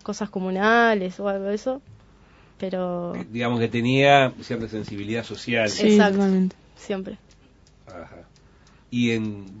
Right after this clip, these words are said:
Speaker 2: de su temperamento, digamos, ¿qué, qué puedes decir?
Speaker 1: Y era una persona muy,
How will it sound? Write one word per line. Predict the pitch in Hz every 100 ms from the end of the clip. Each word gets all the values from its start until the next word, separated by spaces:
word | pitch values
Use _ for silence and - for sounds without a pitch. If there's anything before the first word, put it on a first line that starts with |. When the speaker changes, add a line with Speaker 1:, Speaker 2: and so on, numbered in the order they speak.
| 104
Speaker 2:
de | 110
su | - 113
temperamento, | 107 110 110 120 139 147 147 135
digamos, | 101 104 127 151 - - _ _
¿qué, | - 90 - - - - _ _ _ -
qué | 101
puedes | 98 90
decir? | 87 - 87 85 _ - _ _ _ _ _ - _ _ _
Speaker 1:
Y | 240 233 226
era | 277 359
una | 330
persona | 247 - 175 311
muy, | 320 294 240 202 180